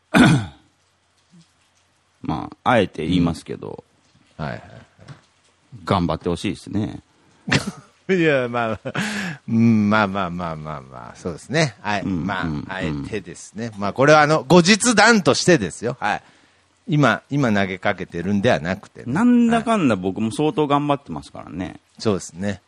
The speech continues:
Speaker 1: うん。
Speaker 2: まあ、今はこの秘めた意味でね。
Speaker 1: そうそうそうそう。
Speaker 2: まあ、ジョンジュンが聞いてないんで、あれですけれど、
Speaker 1: そうそうそうそう。
Speaker 2: まあ、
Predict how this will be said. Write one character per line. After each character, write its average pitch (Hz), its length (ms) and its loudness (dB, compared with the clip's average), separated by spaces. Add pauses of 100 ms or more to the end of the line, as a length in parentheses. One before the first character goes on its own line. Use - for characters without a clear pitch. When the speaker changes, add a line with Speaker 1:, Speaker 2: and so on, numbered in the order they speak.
(140)
Speaker 1:
う - 40 -12
ん。 - 20 -8
Speaker 2:
ま 92 160 -2
あ、 76 40 -6 (520)
今 98 200 -8
は 85 160 -12
こ 87 120 -14
の 82 180 -14
秘 113 140 -6
め 110 140 2
た 107 140 -2
意 185 160 2
味 143 200 4
で 80 140 -14
ね。 110 140 -12 (220)
Speaker 1:
そ - 140 -6
う 113 60 -4
そ 107 120 -4
う 87 40 -2
そ 95 180 -6
う 71 40 -8
そ - 140 -16
う。 - 40 -8
Speaker 2:
ま 107 80 0
あ、 - 20 0
ジ 123 100 0
ョ 123 40 4
ン 117 40 2
ジ 101 80 -2
ュ - 20 -14
ン - 20 -12
が 92 120 -6
聞 113 140 -8
い 104 40 -4
て 120 140 4
な 147 180 4
い 107 100 2
ん 67 200 -12
で、 71 260 -14
あ 76 100 -14
れ - 40 -14
で - 0 -
す - 20 -14 (120)
け - 20 -16
れ 82 80 -8
ど、 82 80 -6
Speaker 1:
そ - 0 -
う - 120 -14
そ - 80 -10
う - 40 -12
そ 71 60 -12
う 110 100 -10
そ 135 280 0 (200)
う。 117 40 -10
Speaker 2:
ま 107 160 -2
あ、 76 140 -8